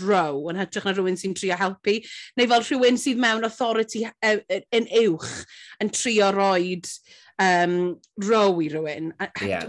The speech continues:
Speaker 1: fi'n gwybod be mae'n trio wneud, and it's a, it comes from a lovely place, and it doesn't work very well,
Speaker 2: Mhm.
Speaker 1: yym, gyda'r queens eraill 'ma. Yym,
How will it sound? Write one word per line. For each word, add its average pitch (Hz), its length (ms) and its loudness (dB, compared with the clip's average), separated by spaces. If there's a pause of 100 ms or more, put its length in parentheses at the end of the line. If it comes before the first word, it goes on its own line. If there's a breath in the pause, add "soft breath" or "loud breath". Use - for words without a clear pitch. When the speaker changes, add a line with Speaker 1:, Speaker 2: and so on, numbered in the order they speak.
Speaker 1:
fi'n 285 120 2
gwybod 294 280 -2
be - 20 -4
mae'n 285 240 2
trio 294 160 0
wneud, 185 240 0
and 196 80 -2
it's 196 100 -4
a, 220 220 2
it - 80 -14
comes 247 260 -2
from 254 140 -2
a 233 80 0
lovely 226 320 0
place, 160 420 -2
and 180 140 -4
it 175 100 -4
doesn't 185 300 -2
work 180 460 -4
very 180 200 0
well, 185 380 -2 (160)
Speaker 2:
Mhm. 196 320 -12
Speaker 1:
yym, 175 240 2 (140)
gyda'r 175 280 -2
queens 180 240 0
eraill 165 360 -2
'ma. 170 180 -6 (560 soft breath)
Yym, 185 240 2